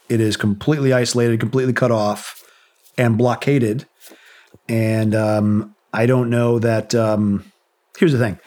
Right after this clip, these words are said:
Do I want my kids and your kids fighting and dying for Taiwan? No,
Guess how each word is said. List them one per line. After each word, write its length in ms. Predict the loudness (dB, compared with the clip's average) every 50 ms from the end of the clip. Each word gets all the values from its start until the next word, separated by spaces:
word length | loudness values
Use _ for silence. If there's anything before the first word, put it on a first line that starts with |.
| -20 -20 -20 -20 -20 -20 _ _ _ _ _ _ -20 _ _ _ _ _ _ _ -2
Do 140 | 0 2 2
I 100 | 2 2
want 360 | 2 2 0 0 -2 -4 -8
my 680 | -6 -4 -2 0 0 0 0 0 0 0 -2 -4 -6 -10 _ _ _ _ _ -2
kids 560 | 0 2 2 2 0 -2 -4 -6 -6 -8 -10 -16 _ -8
and 220 | -4 -2 0 0 2
your 200 | 2 2 0 0
kids 580 | 0 0 0 2 2 0 0 -2 -4 -6 -8 -12 _ _ _ _ _
fighting 380 | -8 -2 0 0 2 2 2 2
and 100 | 0 0
dying 300 | 0 0 0 0 0 -2
for 120 | -2 -4
Taiwan? 720 | -2 -2 0 0 0 0 0 0 0 0 -2 -2 -4 -8 _ _ _ _ _ _ _ _ _ _ _ _ _ _ -2 0
No, 240 | 0 0 -2 -4